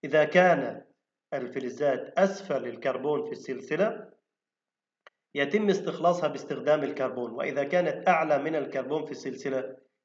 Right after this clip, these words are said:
يتم استخلاصها بالتحليل الكهربي.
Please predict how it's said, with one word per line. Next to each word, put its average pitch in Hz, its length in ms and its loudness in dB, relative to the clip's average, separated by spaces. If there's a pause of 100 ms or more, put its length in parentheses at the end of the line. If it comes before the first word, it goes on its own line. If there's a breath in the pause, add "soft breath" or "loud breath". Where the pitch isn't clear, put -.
يتم 165 300 -4
استخلاصها 143 760 0
بالتحليل 131 1300 -6 (340)
الكهربي. 123 500 -2